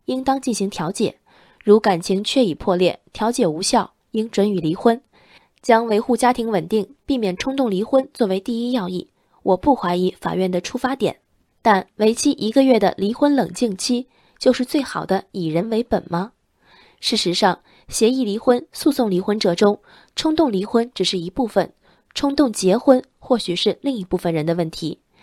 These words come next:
以四川法院的数据计算，设置离婚冷静期后，有百分之二十的夫妻选择和好。那如果设置个结婚冷静期呢？想结婚了，先冷静几个月，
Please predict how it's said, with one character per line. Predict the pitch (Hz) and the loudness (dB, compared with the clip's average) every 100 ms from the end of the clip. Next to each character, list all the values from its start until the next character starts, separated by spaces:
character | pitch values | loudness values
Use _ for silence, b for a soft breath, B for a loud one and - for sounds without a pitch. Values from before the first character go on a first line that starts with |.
| b b b | b b b
以 | 196 | -2
四 | - 220 | 0 0
川 | 220 226 | 0 0
法 | 175 | 0
院 | 190 | 0
的 | 196 | 0
数 | 202 | 0
据 | 190 180 | 0 0
计 | 190 | -2
算， | 185 196 - b b b | 2 2 2 b b b
设 | - 277 | 2 2
置 | 254 240 | 4 0
离 | 202 214 | 0 0
婚 | 277 | 0
冷 | 269 196 | 0 -2
静 | 226 214 | -4 -4
期 | 240 | -4
后， | 240 240 - b b - | 0 0 0 b b 0
有 | 233 | 2
百 | 240 170 | 2 0
分 | 165 240 | -2 -2
之 | |
二 | - 285 | 0 0
十 | - | 2
的 | 185 | 0
夫 | 180 190 | 0 -2
妻 | - 214 | -2 -2
选 | - 190 165 | -2 -4 -2
择 | 170 | -4
和 | - 175 | -2 -4
好。 | 233 202 - _ b b b b | -2 -2 -4 _ b b b b
那 | 233 196 | 0 4
如 | 202 | 4
果 | 220 180 | 4 2
设 | - - | 4 0
置 | 208 190 | 0 0
个 | 202 - _ | 0 -2 _
结 | - 185 | 0 0
婚 | 214 294 302 | 2 0 0
冷 | 190 | -2
静 | 170 185 | -2 -4
期 | - 196 | -2 0
呢？ | 196 196 _ b b b - | 0 -2 _ b b b -4
想 | - 180 | 0 2
结 | - | 2
婚 | 196 226 226 | 2 2 4
了， | 185 - | 2 0
先 | - 277 | -2 0
冷 | 277 156 | 2 0
静 | 214 247 | -4 -4
几 | 175 | 0
个 | 151 | 2
月， | 170 - | 2 0